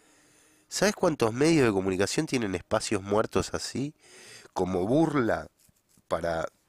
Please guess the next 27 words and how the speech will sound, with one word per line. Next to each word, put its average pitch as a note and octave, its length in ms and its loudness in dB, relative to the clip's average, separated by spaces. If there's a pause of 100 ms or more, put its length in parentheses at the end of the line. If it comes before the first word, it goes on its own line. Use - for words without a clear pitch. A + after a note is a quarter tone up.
(760)
burlarse G2 840 0
de F2+ 200 -2
que F2 180 -6
los F2 180 -2
debates G2+ 680 -2
que A2 100 -10
yo A2+ 220 -4
propongo, G2+ 680 -2 (720)
aunque F#2 340 0
haya A#2+ 200 -2
espacios G#2+ 480 -2
libres G#2 400 0
para E2+ 240 -2
ser A2 200 0
ocupados F#2+ 760 0 (1300)
por F3 200 4
los G2+ 180 2
debates G2+ 360 2
que F#2+ 120 -4
propongo, A2+ 420 0
prefieren G2+ 460 -2
poner G2+ 240 2
a G2+ 80 2
pelotudos F#2+ 880 0
a - 20 0
decir F2 300 -2
boludeces. F#2 920 0